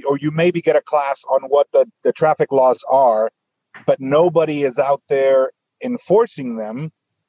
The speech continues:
So obviously then, you know, we drive fast, we don't wear our seatbelts, we do a lot of things that if we didn't have law enforcement in the United States, then it would be the same thing. There would be, you know, there would be chaos. So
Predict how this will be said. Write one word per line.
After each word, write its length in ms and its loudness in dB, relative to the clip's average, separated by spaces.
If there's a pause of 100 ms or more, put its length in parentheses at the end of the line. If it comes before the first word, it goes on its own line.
(140)
So 600 2
obviously 760 -2
then, 400 0
you 80 -6
know, 160 2
we 340 -2
drive 360 0
fast, 420 0
we 100 -4
don't 220 0
wear 160 4
our 100 4
seatbelts, 460 -2 (140)
we 100 -4
do 400 4
a 60 2
lot 280 4
of 120 0
things 460 -4
that 240 4 (380)
if 240 0
we 180 2
didn't 200 2
have 260 0
law 220 2
enforcement 720 -4
in 80 -6
the 100 -2
United 440 -2
States, 560 -4 (500)
then 480 0 (120)
it 120 0
would 120 0
be 100 -4
the 100 -2
same 240 -2
thing. 320 -2
There 160 4
would 240 -2
be, 80 -14
you 160 -2
know, 160 2
there 140 2
would 140 0
be 100 -10
chaos. 560 -2 (640)
So 460 2